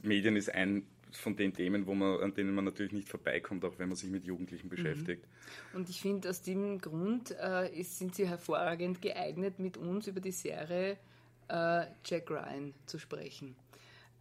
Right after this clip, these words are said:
Speaker 2: Ähm, kurze, kurze Beschreibung des Inhalts möchte ich vorweg geben.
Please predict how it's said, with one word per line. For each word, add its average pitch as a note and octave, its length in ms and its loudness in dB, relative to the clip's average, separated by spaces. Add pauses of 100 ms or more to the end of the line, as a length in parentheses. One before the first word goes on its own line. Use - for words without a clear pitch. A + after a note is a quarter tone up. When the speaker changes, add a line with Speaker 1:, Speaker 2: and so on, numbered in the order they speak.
Speaker 2:
Ähm, E3 580 -2 (840)
kurze, G#3 420 6 (220)
kurze F#3+ 300 2
Beschreibung D#3+ 520 -2
des D#3 160 -6
Inhalts F#3 460 0
möchte F#3+ 260 -4
ich F#3 80 -10
vorweg F3 400 -2
geben. E3+ 300 -6